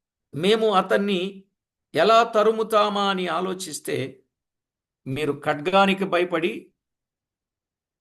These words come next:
నన్ను ఇలా హింసించడం మీ అభిష్టమైతే జరిగిందనడానికి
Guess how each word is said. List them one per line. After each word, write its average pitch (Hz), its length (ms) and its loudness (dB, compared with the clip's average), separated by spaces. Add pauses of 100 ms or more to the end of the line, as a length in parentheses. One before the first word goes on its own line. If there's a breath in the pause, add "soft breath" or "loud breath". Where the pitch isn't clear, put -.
(500)
నన్ను 220 280 2
ఇలా 247 260 4
హింసించడం 233 1000 -2 (180)
మీ 156 180 -6
అభిష్టమైతే 151 1040 -4 (880)
జరిగిందనడానికి 180 1500 -4